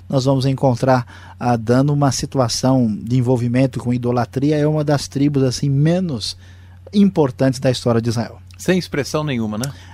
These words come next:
Speaker 1: É, e o que tem é negativo.
Speaker 2: Tá certo. Agora, já que estamos falando de investimentos, prosperidade,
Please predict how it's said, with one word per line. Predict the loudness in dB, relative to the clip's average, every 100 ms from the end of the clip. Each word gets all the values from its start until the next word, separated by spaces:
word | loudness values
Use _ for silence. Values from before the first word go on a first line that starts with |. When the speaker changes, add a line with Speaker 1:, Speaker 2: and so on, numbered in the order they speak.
| 0
Speaker 1:
É, | 2
e | 4
o | 4
que | 4
tem | 2 2 2
é |
negativo. | 4 2 0 -4 -16 -20 -20 -20 -20 -20 -2
Speaker 2:
Tá | 0
certo. | 0 2 0 -2 -16 -20 -20 -20 -20 -2
Agora, | 0 4 4
já | 4 0
que | -2
estamos | -2 0 0
falando | 2 2 2 0
de | 0 0
investimentos, | 2 2 2 0 0 0 0 -4 -10 -10
prosperidade, | -6 -6 -2 -2 2 2 2 0 -10